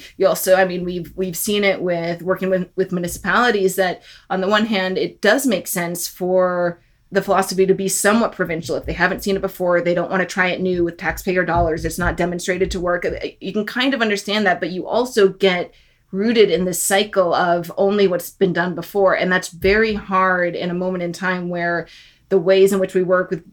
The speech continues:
you know, digital tools, the, the materials with which we're working are evolving so rapidly.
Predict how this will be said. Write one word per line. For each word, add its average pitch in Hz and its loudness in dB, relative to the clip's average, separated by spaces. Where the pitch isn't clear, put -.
you 185 0
know, 151 -2
digital 185 -2
tools, 180 -2
the, 170 4
the 175 -4
materials 190 4
with 190 0
which 180 -4
we're 180 -4
working 185 -2
are 165 -2
evolving 175 0
so 175 -4
rapidly. 170 -2